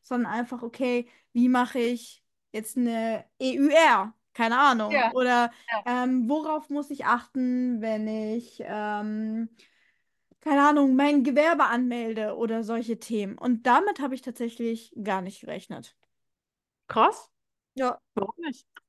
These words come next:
Speaker 1: Weil tatsächlich mein einziger Fokus war, ähm, ich bin mit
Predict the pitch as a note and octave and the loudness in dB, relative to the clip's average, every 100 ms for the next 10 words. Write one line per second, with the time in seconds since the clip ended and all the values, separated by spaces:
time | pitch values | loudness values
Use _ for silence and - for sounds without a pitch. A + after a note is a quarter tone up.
0 | _ _ _ _ _ _ - _ A3+ A#3+ | _ _ _ _ _ _ -20 _ -2 4
1 | A#3+ A#3 A#3 F#3+ - C4 C#4+ C#4+ C#4 C4+ | 6 4 2 -2 -4 -4 -2 -2 -4 -4
2 | A#3+ - B3+ F4+ E4+ D4+ D4 D4 C#4+ D#4 | -4 -2 -2 -2 -4 -6 -4 -4 -4 -6
3 | D#4 - _ G#3+ G3+ A#3 D4+ D#4+ - A3+ | -6 -10 _ -2 0 2 2 0 -4 -6
4 | A3+ A3 A3 A3 G#3+ - - B3+ B3 A#3 | -2 -2 -2 -4 -8 -12 -6 -2 0 0
5 | A3+ | -4